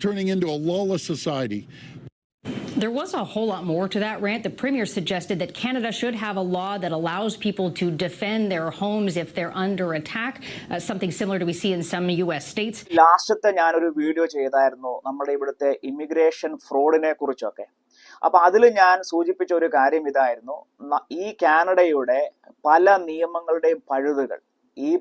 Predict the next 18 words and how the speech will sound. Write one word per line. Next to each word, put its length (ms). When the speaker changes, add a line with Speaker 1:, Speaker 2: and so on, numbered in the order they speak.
Speaker 3:
പഴുതുകളാണ് 840
ഇവിടെ 380
പല 160
ആളുകളെയും, 880
ആ, 280
അതായത് 360
തെറ്റായ 500
രീതിയിലേക്ക് 640
പല 220
ആളുകളെയും 720
ഒരു, 380
ഒരു 120
ക്രൈം 460
പശ്ചാത്തലത്തിലേക്ക് 1120
നയിക്കുന്നത് 760
എന്ന് 160
ഞാൻ 200
പറയുകയുണ്ടായി. 580